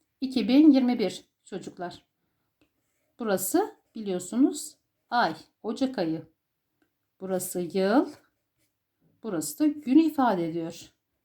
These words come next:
Böylelikle bunu da hatırlamış olduk. Demek ki çocuklar tarihleri yazarken de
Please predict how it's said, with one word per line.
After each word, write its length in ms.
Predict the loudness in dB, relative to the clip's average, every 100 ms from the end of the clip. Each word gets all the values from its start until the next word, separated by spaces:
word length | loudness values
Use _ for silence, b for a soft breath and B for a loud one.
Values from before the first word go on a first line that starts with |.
| _
Böylelikle 580 | -4 -2 -4 -6 -8 2
bunu 200 | 4 4
da 60 | 2
hatırlamış 440 | 0 2 4 4
olduk. 340 | 0 -6 -8 -18 _ _ _ -4
Demek 260 | 0 2 0
ki 80 |
çocuklar 500 | -6 -8 -6 -4 -4
tarihleri 520 | 0 2 2 -2 -4 -2
yazarken 600 | 0 0 -2 -2 -4 0
de 280 | -2 -2